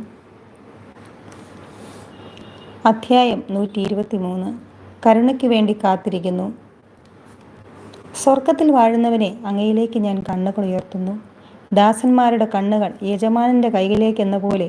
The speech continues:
ദാസിയുടെ കണ്ണുകൾ സ്വാമിനിയുടെ കയ്യിലേക്കെന്ന പോലെ, ഞങ്ങളുടെ ദൈവമായ കർത്താവിന് ഞങ്ങളുടെ മേൽ കരുണ തോന്നുവോളം ഞങ്ങളുടെ കണ്ണുകൾ അവിടുത്തെ നോക്കിയിരിക്കുന്നു. ഞങ്ങളോട് കരുണ തോന്നണമേ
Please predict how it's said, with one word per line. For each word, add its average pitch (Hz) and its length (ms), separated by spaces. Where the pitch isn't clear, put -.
ദാസിയുടെ 196 560
കണ്ണുകൾ 202 440
സ്വാമിനിയുടെ 233 680
കയ്യിലേക്കെന്ന 202 640
പോലെ, 190 280
ഞങ്ങളുടെ 208 360
ദൈവമായ 226 520
കർത്താവിന് 202 680
ഞങ്ങളുടെ 196 380
മേൽ 208 200
കരുണ 202 340
തോന്നുവോളം 196 600
ഞങ്ങളുടെ 185 320
കണ്ണുകൾ 196 440
അവിടുത്തെ 185 400
നോക്കിയിരിക്കുന്നു. 185 760
ഞങ്ങളോട് 269 380
കരുണ 226 340
തോന്നണമേ 202 520